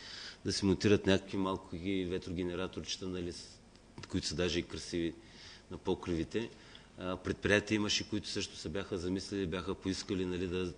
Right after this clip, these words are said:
да с-, да станат независими. Явно, може би, държавата се оплаши, че, а,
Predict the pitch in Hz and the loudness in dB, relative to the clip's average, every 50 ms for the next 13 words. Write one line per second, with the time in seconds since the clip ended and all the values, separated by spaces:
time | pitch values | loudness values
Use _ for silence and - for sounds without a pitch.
0 | - - 87 78 - - 95 95 85 78 - - 95 95 95 82 - - 92 80 | -6 -4 -4 -4 -4 -8 -10 -8 -6 -6 -4 -2 0 0 0 0 -2 -4 -4 -4
1 | 78 85 82 92 90 - - 87 87 101 123 - - - - - - - - - | -2 0 2 2 0 0 -2 -4 -4 -4 -4 -6 -10 -16 -20 -20 -20 -20 -20 -20
2 | - - 101 107 139 143 127 127 135 131 117 113 135 127 120 110 90 107 120 127 | -14 -12 -6 -4 -2 0 2 2 2 0 0 0 0 0 0 0 0 0 0 -2
3 | 123 - - - 107 - - 113 117 - - 104 - - - 110 107 104 87 92 | -2 -4 -4 -4 -2 -2 0 0 0 0 0 -2 -2 -2 -2 0 0 -2 -2 -2
4 | 98 92 92 90 | -2 -2 -2 -2